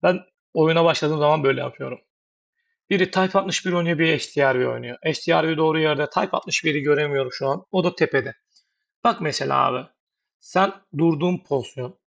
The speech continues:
yine durduğun pozisyon. Maçın şu anki haline göre doğru. Bak, maçın şu anki haline göre doğru.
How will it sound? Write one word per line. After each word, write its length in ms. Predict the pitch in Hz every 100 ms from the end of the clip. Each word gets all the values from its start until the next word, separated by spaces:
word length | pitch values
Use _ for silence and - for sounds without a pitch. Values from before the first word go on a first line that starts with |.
| _ _ _
yine 240 | 147 143 127
durduğun 340 | 135 123 131
pozisyon. 520 | - 131 117 - 131 - _ _ _ _ -
Maçın 280 | 170 202
şu 280 | 190 - 165
anki 380 | 170 175 160 214
haline 440 | 165 160 147 139
göre 300 | 135 143 151
doğru. 400 | 139 135 120 120 _ -
Bak, 120 | 120 _
maçın 360 | 156 170 - 143
şu 140 | -
anki 260 | 165 143 165
haline 340 | 131 131 127
göre 260 | 127 139 117
doğru. 380 | 120 120 117